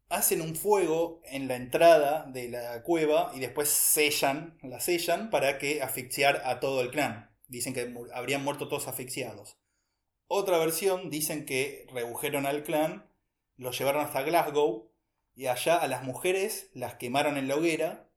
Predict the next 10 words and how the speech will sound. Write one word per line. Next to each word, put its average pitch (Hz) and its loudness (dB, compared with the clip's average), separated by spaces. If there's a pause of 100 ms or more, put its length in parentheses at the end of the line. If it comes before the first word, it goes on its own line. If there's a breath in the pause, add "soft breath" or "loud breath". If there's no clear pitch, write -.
(140)
y 135 -8
a 123 -2
los 120 -4
hombres 160 0
les 117 -12
cortaron 123 -4
las 110 -10
manos, 165 0 (240)
los 117 -12
pies, - 0